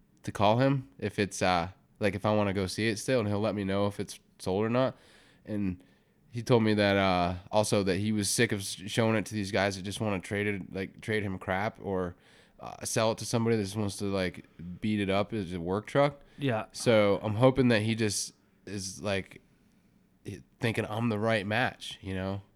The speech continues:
Speaker 2: Mm-hmm.
Speaker 1: Truckmatch dot com.
Speaker 2: Ooh, sounds romantic.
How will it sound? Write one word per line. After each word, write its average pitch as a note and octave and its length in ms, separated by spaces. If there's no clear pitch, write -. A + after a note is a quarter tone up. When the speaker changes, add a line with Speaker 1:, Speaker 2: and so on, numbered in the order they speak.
Speaker 2:
Mm-hmm. B2+ 240
Speaker 1:
Truckmatch A#2+ 580
dot A2+ 200
com. G#2+ 380
Speaker 2:
Ooh, C3+ 480
sounds D3+ 280
romantic. C3+ 340